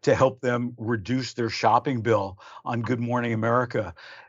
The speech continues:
You know, what, what I found is I cut their shopping bill in half. It,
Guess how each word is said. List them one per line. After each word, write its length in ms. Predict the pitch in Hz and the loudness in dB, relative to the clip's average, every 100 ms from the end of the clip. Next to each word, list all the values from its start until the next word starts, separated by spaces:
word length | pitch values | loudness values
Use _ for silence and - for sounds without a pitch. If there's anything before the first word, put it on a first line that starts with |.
| - | -4
You 120 | 127 | 0
know, 320 | 127 113 117 - | 2 0 0 -4
what, 420 | 139 113 120 127 120 | -8 2 4 4 0
what 200 | 113 117 | 0 0
I 120 | 113 | 0
found 420 | - 131 135 131 | 0 2 2 2
is 140 | 117 117 | -2 -2
I 120 | 113 | -4
cut 260 | - 131 | -2 -2
their 160 | 135 117 | 0 -4
shopping 500 | - 123 120 117 123 | 0 4 4 2 -4
bill 240 | 113 117 | -2 -2
in 80 | 107 | -4
half. 400 | 92 135 117 - | 0 2 2 0
It, 120 | - | -12